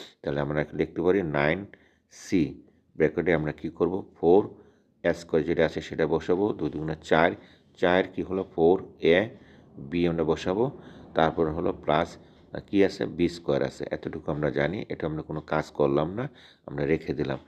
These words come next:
এবং থ্রি এবং নাইনে গুণ করলে কত হয়? তিন নং কত? সাতাশ, সাতাশ কি আছে? সি স্কয়ার আছে, এটাও আমরা রাখলাম। এটা আমরা পরবর্তীতে ভেঙে ভেঙে তোমাদেরকে ক-, করার চে-, এ, মানে দেখানোর চেষ্টা করব।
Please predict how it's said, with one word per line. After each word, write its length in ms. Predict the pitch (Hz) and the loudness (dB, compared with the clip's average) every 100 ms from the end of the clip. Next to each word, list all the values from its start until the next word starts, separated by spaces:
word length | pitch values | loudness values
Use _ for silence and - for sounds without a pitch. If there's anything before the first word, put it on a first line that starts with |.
| _ _ | _ _
এবং 160 | - 78 - | -8 -8 -6
থ্রি 380 | - 82 104 104 | -2 0 0 -2
এবং 300 | 76 73 78 | -6 -4 -2
নাইনে 260 | 71 76 80 - _ _ _ | -2 -2 -4 -12 _ _ _
গুণ 140 | 82 | -6
করলে 260 | 80 87 82 | 0 0 2
কত 180 | - 80 | -2 -4
হয়? 80 | 92 | -8
তিন 220 | 90 80 | -6 -8
নং 200 | 78 80 80 | -6 -6 -6
কত? 340 | 85 110 123 - - - _ | -4 -4 -6 -14 -20 -20 _
সাতাশ, 680 | - - 80 - 95 104 - - _ _ | -14 -2 -2 4 2 2 -6 -18 _ _
সাতাশ 460 | - - 80 90 - | -10 -2 0 0 -2
কি 180 | - 87 | -2 -2
আছে? 180 | 85 101 | -2 -10
সি 220 | - 87 | -4 -6
স্কয়ার 340 | - - 73 | -4 -2 2
আছে, 300 | 73 - - | 2 0 -6
এটাও 220 | - 82 82 | -4 -2 0
আমরা 200 | 82 78 | 2 0
রাখলাম। 380 | 73 92 107 - | 0 0 -2 -2
এটা 220 | - - - | -10 -10 -8
আমরা 140 | 73 | -10
পরবর্তীতে 720 | - 87 87 87 85 95 131 139 - _ _ - | 0 4 4 2 -4 -6 -8 -10 -18 _ _ -10
ভেঙে 380 | 87 85 85 95 | -6 -4 2 2
ভেঙে 380 | 85 85 104 117 | 4 -2 -2 -4
তোমাদেরকে 640 | - 78 80 76 85 90 - - _ - 82 82 | -4 -6 -4 -2 -2 -4 -8 -20 _ -14 -12 -12
ক-, 180 | - - - | -16 -18 -2
করার 280 | 82 78 | 2 2
চে-, 300 | 76 - - | 0 -8 -4
এ, 120 | 78 71 | -2 0
মানে 260 | 69 69 | -2 -4
দেখানোর 400 | 67 80 - 82 | -2 -2 -2 -10
চেষ্টা 340 | - 73 - 62 | -6 -8 -6 -6
করব। 400 | 67 64 62 | -4 -4 -4